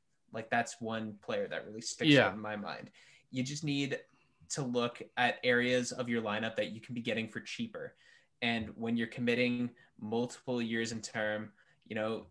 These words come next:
Speaker 1: multiple millions of dollars to guys in your bottom six, or, you know, not very good defensemen,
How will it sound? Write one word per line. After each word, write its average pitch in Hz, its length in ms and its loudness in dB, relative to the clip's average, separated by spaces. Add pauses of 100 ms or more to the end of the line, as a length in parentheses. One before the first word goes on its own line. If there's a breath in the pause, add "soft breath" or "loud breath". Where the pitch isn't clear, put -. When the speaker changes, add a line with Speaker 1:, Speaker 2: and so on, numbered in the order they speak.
Speaker 1:
multiple 123 460 -2
millions 120 360 2
of 110 80 -6
dollars 110 500 2 (280 soft breath)
to 127 100 -2
guys 107 400 4
in 110 60 -4
your 107 100 -4
bottom 110 300 4
six, - 480 0 (220 soft breath)
or, 113 540 0
you 117 120 -2
know, 113 260 -2
not 117 340 0
very 117 220 4
good 117 180 -2
defensemen, 117 680 -2